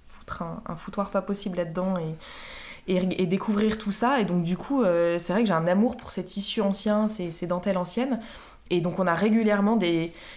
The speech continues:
des défis comme ça, et c'est génial parce qu'en plus il faut harmoniser notre dentelle, donc, euh, faut vraiment, euh, on passe nos dentelles dans le thé pour qu'elles aient un côté, euh, plus ja-, plus jauni, plus patiné par le temps. Enfin, il y, y a plein, on se rend pas compte de tout ce qu'il faut faire pour que notre robe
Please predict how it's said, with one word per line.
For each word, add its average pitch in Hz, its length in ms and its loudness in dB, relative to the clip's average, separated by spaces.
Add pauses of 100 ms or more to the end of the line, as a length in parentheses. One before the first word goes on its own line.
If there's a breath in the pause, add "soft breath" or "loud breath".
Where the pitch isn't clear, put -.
des 175 160 2
défis 202 360 2
comme 190 180 0
ça, 226 320 2
et 185 80 0
c'est 165 160 -6
génial 233 380 2
parce - 160 -2
qu'en 175 80 -4
plus - 240 -8
il - 20 -8
faut - 140 -4
harmoniser 175 480 0
notre 160 180 0
dentelle, 180 460 2
donc, 165 200 -6
euh, 165 60 0 (340 loud breath)
faut - 140 -2
vraiment, 175 460 2
euh, 160 100 2
on 156 80 -2
passe 170 240 -2
nos 170 80 0
dentelles 165 320 0
dans 165 140 0
le 165 80 -4
thé 190 240 0
pour - 160 -10
qu'elles 170 160 -2
aient 160 80 -4
un 160 80 -2
côté, 170 420 -6
euh, 160 160 -4
plus 165 300 -8
ja-, 160 340 0
plus - 180 -10
jauni, 175 460 2
plus - 160 -12
patiné 170 380 -4
par 165 180 -2
le 185 80 0
temps. 247 300 2 (320 loud breath)
Enfin, 170 100 0
il 165 180 -2
y, 170 40 -4
y 175 80 0
a 170 40 0
plein, 254 240 2
on 240 60 4
se 226 100 0
rend 185 100 -2
pas 196 120 0
compte 226 160 0
de 196 80 4
tout 185 220 -6
ce - 80 -10
qu'il 202 120 -8
faut 196 140 -2
faire 233 280 0
pour - 120 -10
que - 80 -2
notre 185 320 2
robe 214 260 2